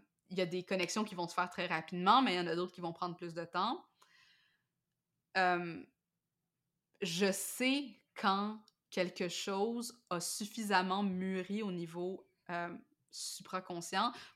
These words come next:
pour que je sois prête à, à le mettre en mots. Fait que, tu sais, c'est pour ça que pour moi, la création d'offres ou la création d'entreprises ou la création de n'importe quoi, tu sais,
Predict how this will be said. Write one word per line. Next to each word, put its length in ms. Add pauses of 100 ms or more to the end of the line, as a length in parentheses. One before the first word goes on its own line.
pour 160
que 120
je 60
sois 180
prête 320
à, 100 (120)
à 120
le 60
mettre 260
en 120
mots. 280 (400)
Fait 100
que, 60
tu 60 (200)
sais, 60
c'est 120
pour 140
ça 120
que 120
pour 200
moi, 180
la 120
création 880
d'offres 600
ou 80
la 120
création 360
d'entreprises 760
ou 40
la 100
création 440
de 80
n'importe 500
quoi, 340
tu 80
sais, 280